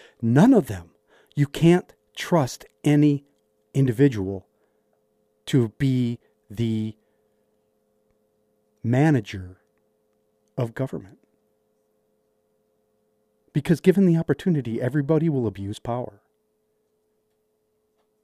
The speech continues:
And that's why we're here. That's why the media is here. That's why there are and should be laws that restrict what people can do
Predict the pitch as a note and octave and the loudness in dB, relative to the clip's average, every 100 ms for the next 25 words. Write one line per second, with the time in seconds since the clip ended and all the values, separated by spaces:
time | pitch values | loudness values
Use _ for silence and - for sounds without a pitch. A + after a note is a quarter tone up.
0 | _ _ _ _ _ _ _ _ _ _ | _ _ _ _ _ _ _ _ _ _
1 | _ A#2+ A#2 A2+ C#3 B2+ D#3+ D3+ G2+ - | _ -4 -2 -2 -2 -2 -2 -6 -12 -20
2 | _ A#2+ - A2+ G#2 A2+ C3+ A#2+ F#2+ F#2+ | _ -8 -4 -4 -2 -2 -2 -4 -8 -10
3 | G2 G#2+ - A2 G#2+ G#2 _ _ _ _ | -8 -10 -4 -2 -2 -4 _ _ _ _
4 | _ _ _ _ _ A2+ A#2 A2+ A2 G#2+ | _ _ _ _ _ -4 -4 -2 -4 -4
5 | G#2+ _ _ _ _ _ _ _ _ _ | -8 _ _ _ _ _ _ _ _ _
6 | - A2 - D3+ B2 A2 G2+ - _ _ | -12 -10 -6 -6 -4 -6 -8 -14 _ _
7 | _ _ _ _ _ _ _ _ _ _ | _ _ _ _ _ _ _ _ _ _
8 | _ _ _ - G#2+ B2+ A#2+ G2 - G#2 | _ _ _ -12 -2 2 2 -2 -10 -10
9 | G#2 - - D#3 - A#2 - A#2+ - B2+ | -10 -10 -2 -2 -2 -10 -6 -8 -6 -8
10 | A2+ F3+ B2 A2+ | -2 0 0 -2